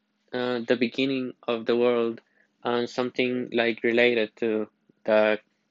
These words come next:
the creation of humans, and, like, perhaps something that opposes to the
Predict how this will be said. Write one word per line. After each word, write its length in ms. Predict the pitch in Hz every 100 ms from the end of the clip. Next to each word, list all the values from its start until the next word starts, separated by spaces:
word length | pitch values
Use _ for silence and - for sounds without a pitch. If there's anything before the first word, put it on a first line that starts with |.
| _ -
the 600 | 110 107 107 107 104 -
creation 420 | 117 110 113 113
of 80 | 104
humans, 540 | 123 120 104 104 - _ _ _ -
and, 560 | 101 98 95 92 - -
like, 280 | 107 104 - _ _ _ _ _ _ _ -
perhaps 440 | 120 123 131 127 -
something 640 | - 123 123 127 127 127
that 160 | 107 107
opposes 480 | - 113 117 131 -
to 100 | 113
the 180 | 107